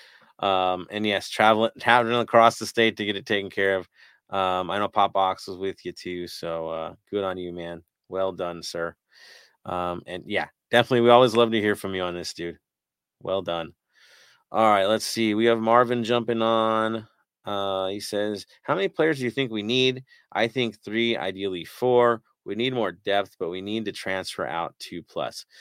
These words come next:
Well, I mean, the two plus that we're talking about for transfers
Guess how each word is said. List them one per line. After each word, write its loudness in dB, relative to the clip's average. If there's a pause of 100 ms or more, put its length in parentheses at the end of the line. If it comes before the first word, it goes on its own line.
(260)
Well, 4
I 6
mean, 2
the 0
two 0
plus 6
that -2
we're -4
talking 0
about 0
for -8
transfers -6